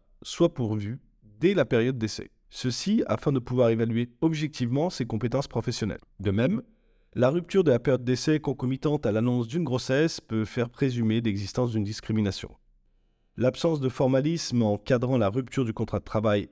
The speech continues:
pendant l'essai n'autorise pas que cette décision soit fondée sur des critères discriminatoires. Passons à notre étude de cas qui s'intitule Un salaire égal. Vous recrutez deux jeunes diplômés issus de la même école. Un jeune homme comme chargé de mission,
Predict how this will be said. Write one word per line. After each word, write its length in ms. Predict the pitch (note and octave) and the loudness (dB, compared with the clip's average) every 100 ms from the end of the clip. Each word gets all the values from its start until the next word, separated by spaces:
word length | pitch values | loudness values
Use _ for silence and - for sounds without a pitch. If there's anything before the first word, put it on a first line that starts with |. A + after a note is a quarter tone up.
| _ | _
pendant 280 | D3 D#3 C3+ | -2 2 2
l'essai 480 | A2 - B2 D3+ D#3 | 0 0 2 2 2
n'autorise 440 | D3 C#3+ A#2+ A#2 | 0 0 0 0
pas 300 | - A#2+ C#3 | 2 2 2
que 160 | C#3 A#2+ | 0 -6
cette 220 | G#2 G2 | -6 -4
décision 420 | B2 - G#2 A#2+ | -6 -4 -2 -2
soit 180 | A#2+ A2 | 0 -2
fondée 340 | - A2 A#2+ | -2 -2 0
sur 140 | A#2+ G#2 | -2 -2
des 120 | A#2+ | -4
critères 500 | - G2+ B2 B2+ - | -4 -2 0 0 -6
discriminatoires. 920 | A2+ A2+ F3 - C#3 B2 G#2 - - - _ _ _ | -10 -6 -4 -2 0 0 0 -4 -12 -18 _ _ _
Passons 260 | D#3 - G#3 | -2 0 0
à 40 | |
notre 260 | E3 A#2+ - - | 2 0 -6 -4
étude 300 | D3 D3 D3 | -4 -2 -2
de 80 | A#2 | -2
cas 460 | G#2 C3 D#3 D#3+ - _ _ _ - | 2 4 4 0 -6 _ _ _ -12
qui 100 | C#3 | -6
s'intitule 600 | - A2+ A2+ - C3 C3+ | -2 -2 -4 -2 -2 -2
Un 80 | C#3 | -4
salaire 260 | A#2+ A#2 A2 | 0 2 4
égal. 380 | F2+ E2 - - _ | 2 -2 -6 -14 _
Vous 160 | A2 A#2+ | -6 -4
recrutez 720 | C#3 G3 - D3+ F#3 G3 G3 | -2 -4 -6 -6 -2 0 -2
deux 180 | C#3 D#3+ | 0 0
jeunes 200 | E3 D#3+ | 0 -2
diplômés 520 | C#3 - A#2 C#3 D#3 | -2 -2 0 2 0
issus 320 | C3+ - F3 | -2 -4 -2
de 80 | C#3+ | 0
la 80 | A2+ | 2
même 160 | C#3+ | 2
école. 280 | B2+ - - - - _ _ | 0 -4 -8 -10 -20 _ _
Un 100 | - | -6
jeune 240 | E2+ G2 A2+ | -2 0 0
homme 220 | E3+ F#3 | 0 -2
comme 220 | - G2+ | -2 -2
chargé 340 | F#2+ - A2 A2 | -2 0 0 -2
de 80 | G2+ | -4
mission, 460 | G#2 - A#2 F#3+ | -4 -2 -2 -4